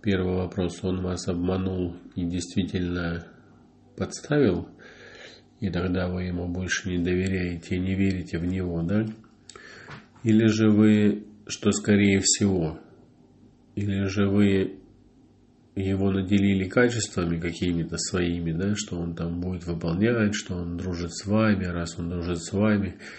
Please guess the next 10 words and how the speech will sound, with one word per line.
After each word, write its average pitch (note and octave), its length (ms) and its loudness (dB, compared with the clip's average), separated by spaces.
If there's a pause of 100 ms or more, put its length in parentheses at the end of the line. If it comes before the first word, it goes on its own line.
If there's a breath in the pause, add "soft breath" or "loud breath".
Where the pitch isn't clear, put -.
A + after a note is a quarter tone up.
(400 loud breath)
раз F#2 220 -6
он E2 140 -2
общается G2 720 0
с - 160 -8
вами, F2+ 220 -4
то F2 140 -6
он F2+ 120 -4
вас F2 280 -8
не G2+ 80 -8
подставит. F#2+ 1000 0